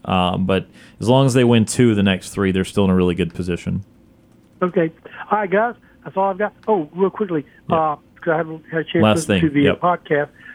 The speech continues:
Speaker 2: Uh, Anthony, has he come, um, to the show and given his wild, uh, predictions?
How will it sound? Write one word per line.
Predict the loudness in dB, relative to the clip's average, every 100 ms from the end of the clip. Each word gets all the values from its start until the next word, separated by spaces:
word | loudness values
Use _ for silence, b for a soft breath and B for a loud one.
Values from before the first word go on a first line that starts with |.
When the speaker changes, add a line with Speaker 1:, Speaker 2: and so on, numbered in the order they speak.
| B
Speaker 2:
Uh, | -2 0 -2 -8 -6
Anthony, | -4 -4 -8
has | -6
he | -6
come, | -2 -2 -2 b b _
um, | -4 -2 -4 -12 _ _ -6
to | -4
the |
show | 0 0 2
and | -2 -4
given | -4 -2 -2 -2 0
his | -4
wild, | 0 0 2 0
uh, | -2 -4 _
predictions? | -4 -4 -2 -6